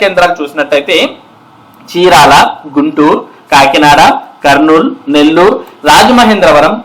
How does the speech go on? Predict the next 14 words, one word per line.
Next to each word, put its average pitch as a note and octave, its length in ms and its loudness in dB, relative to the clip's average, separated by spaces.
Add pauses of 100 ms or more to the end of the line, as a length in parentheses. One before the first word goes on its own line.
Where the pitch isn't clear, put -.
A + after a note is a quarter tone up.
తిరుపతి, D3+ 460 -2 (240)
విజయనగరం, D#3 560 0 (240)
విజయవాడ, D#3 440 2 (260)
విశాఖపట్నం, F3+ 680 -2 (200)
హైదరాబాద్, D#3 580 2 (120)
కరీంనగర్, E3+ 540 0 (160)
వరంగల్, B2 400 -2 (360)
ఇవన్నీ A3+ 340 2
కూడా A#3 180 4 (180)
మరి F3 120 2 (100)
తెలుగు G3+ 280 0
రాష్ట్రాల్లో C3 500 0
అంటే C#3+ 180 -6
ఇటు D#3 140 -2